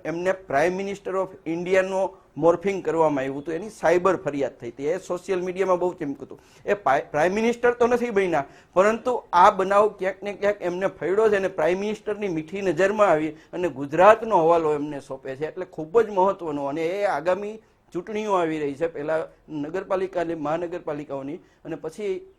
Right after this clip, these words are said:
વિધાનસભાની ચૂંટણીઓ આવશે. તો બધી જ રીતે જોઈએ તો ઓ બી સી ક્લાસ,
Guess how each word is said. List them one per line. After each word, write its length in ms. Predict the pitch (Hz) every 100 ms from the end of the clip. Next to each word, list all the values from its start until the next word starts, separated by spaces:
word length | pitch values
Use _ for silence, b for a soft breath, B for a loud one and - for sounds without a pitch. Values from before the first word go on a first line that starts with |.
| _
વિધાનસભાની 760 | 135 131 180 185 175 151 160 156
ચૂંટણીઓ 420 | 147 - 139 131
આવશે. 260 | 127 127 160
તો 640 | - _ - 214 220 -
બધી 320 | 165 156 160 208
જ 60 |
રીતે 260 | 214 220 220
જોઈએ 280 | 185 202 208
તો 160 | 208
ઓ 240 | 196 - 147
બી 160 | 165
સી 200 | 185 202
ક્લાસ, 500 | 202 180 185 190 190